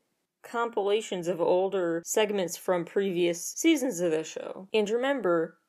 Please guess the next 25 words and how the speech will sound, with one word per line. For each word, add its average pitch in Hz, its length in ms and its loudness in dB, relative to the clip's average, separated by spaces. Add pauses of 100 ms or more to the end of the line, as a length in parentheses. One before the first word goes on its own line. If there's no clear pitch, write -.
(440)
as 214 180 4
I 226 80 4
talked 202 300 -2
about 185 220 2
in 180 260 0
my 170 200 4
episode 170 680 4
of 175 160 -2
How 180 140 2
to 165 100 0
Stan, 170 460 -4 (460)
about 190 320 4
influencers 175 960 0
and 180 220 -2
how 170 480 2
TikTokers 202 640 0
really 185 220 0
replaced 180 500 -2
YouTubers 175 760 -2
as 170 440 0
the 226 160 -2
new 254 480 -2
social 220 360 0
media 180 360 0
darlings. 175 840 0